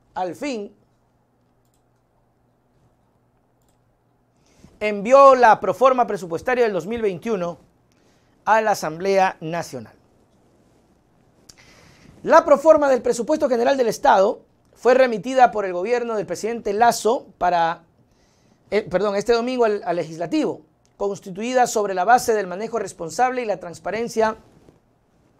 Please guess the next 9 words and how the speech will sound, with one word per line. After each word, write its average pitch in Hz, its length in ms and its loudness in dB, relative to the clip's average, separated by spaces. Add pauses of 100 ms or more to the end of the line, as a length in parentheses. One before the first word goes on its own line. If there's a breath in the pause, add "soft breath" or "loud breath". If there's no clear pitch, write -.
(320)
en 226 160 -6
las 220 160 -2
finanzas 190 440 -10
públicas. - 580 -18 (800 soft breath)
El 170 160 -4
monto 233 380 2
de 214 100 2
la 180 200 2
proforma 247 680 0